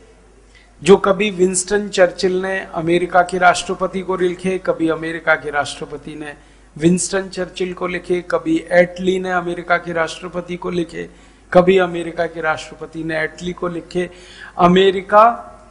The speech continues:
और इंग्लैंड के बीच में ये जो पत्राचार हुआ है, ऐसे शायद बीस हजार पत्र होंगे।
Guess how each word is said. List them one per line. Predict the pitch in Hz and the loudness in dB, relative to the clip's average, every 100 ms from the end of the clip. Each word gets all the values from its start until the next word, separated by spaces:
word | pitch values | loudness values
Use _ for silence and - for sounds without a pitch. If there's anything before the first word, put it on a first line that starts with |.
| _ - | _ 0
और | 202 | 2
इंग्लैंड | 196 180 165 175 208 233 196 | 4 2 4 4 4 0 -2
के | 208 170 | -2 -2
बीच | 175 180 - | -4 -8 -8
में | 202 | -4
ये | 202 196 | -4 0
जो | 196 | 0
पत्राचार | 196 180 - 214 208 190 175 160 | 0 -2 2 4 4 2 0 -2
हुआ | 139 151 139 | -4 0 -2
है, | 139 143 - - - - | -2 -12 -14 -20 -20 0
ऐसे | 185 180 220 | 0 2 0
शायद | - 214 196 165 | 0 -2 -2 -4
बीस | 190 233 - | -2 -2 -2
हजार | 170 165 165 160 156 | 0 2 2 0 -10
पत्र | 147 160 | -10 -8
होंगे। | 139 143 143 139 | -8 -8 -8 -8